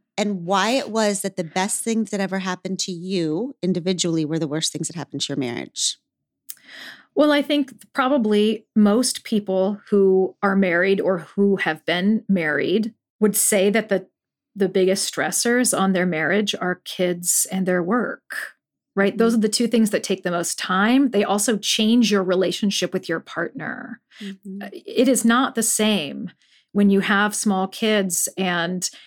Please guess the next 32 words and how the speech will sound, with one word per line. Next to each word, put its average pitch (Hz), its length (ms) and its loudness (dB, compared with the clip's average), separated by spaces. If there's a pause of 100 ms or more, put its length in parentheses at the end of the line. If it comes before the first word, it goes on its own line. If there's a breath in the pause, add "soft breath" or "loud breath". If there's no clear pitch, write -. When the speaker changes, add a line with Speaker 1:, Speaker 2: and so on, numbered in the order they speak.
Speaker 2:
you're 196 200 4
just 226 420 0
trying 202 260 0
to 202 60 0
get 208 220 -2
through 220 120 2
bedtime, 226 540 0
bath 247 320 -2
time, 180 240 -4
who's 294 300 0
napping, 190 300 0
who's 262 200 0
not 269 240 2
napping, 185 400 -2 (380 loud breath)
who 339 120 4
picked - 280 0
up 302 100 0
the 240 140 0
acid 262 320 0
reflux 220 520 0
medication, 208 680 2
who 285 160 4
did 247 260 2
this, 277 360 2
who's 254 220 2
doing 247 280 2
that. 247 320 0
It 202 120 -12
becomes 254 520 -2
so 277 240 2
transactional. 190 1300 -2 (520)
Speaker 1:
Mm-hmm. 196 360 -12